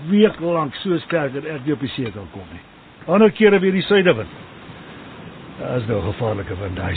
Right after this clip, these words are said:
so uit die suidweste. As die wind van noordoos omswaai suid, die storm vang jou op die oop water,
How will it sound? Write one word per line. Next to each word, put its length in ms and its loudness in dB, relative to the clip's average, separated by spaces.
so 140 -6
uit 100 -8
die 80 -8
suidweste. 640 -6
As 140 6
die 100 8
wind 240 6
van 160 4
noordoos 480 6
omswaai 540 2
suid, 220 4
die 160 -6
storm 320 6
vang 180 6
jou 80 6
op 80 4
die 120 0
oop 200 4
water, 320 0